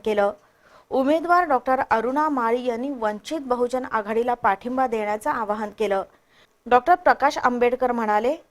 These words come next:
"मुंबईवरील दहशतवादी हल्ला करण्यासाठी कसाब ज्या बोटीतून आला, ती बोट चार दिवस पोरबंदर इथं होती. त्यावेळी गुजरातचे मुख्यमंत्री असणारे सध्याचे पंतप्रधान नरेंद्र मोदी यांनी संबंधित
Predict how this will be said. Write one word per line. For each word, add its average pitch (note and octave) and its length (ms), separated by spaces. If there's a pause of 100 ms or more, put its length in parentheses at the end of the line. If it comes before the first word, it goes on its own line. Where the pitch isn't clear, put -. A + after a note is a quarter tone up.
(120)
"मुंबईवरील D#4 800
दहशतवादी C#4 640
हल्ला A#3+ 320
करण्यासाठी A#3 600 (120)
कसाब B3 480
ज्या C4+ 180
बोटीतून A#3+ 520
आला, A3+ 240 (420)
ती D#4 140
बोट D#4 260 (120)
चार C4 240
दिवस B3+ 360
पोरबंदर C4+ 800
इथं B3 200
होती. A#3 340 (380)
त्यावेळी A#3 300
गुजरातचे A3+ 580
मुख्यमंत्री A#3 720
असणारे A3+ 420
सध्याचे A#3+ 520
पंतप्रधान A3 760
नरेंद्र C4+ 440
मोदी C4 300
यांनी B3 280
संबंधित B3+ 600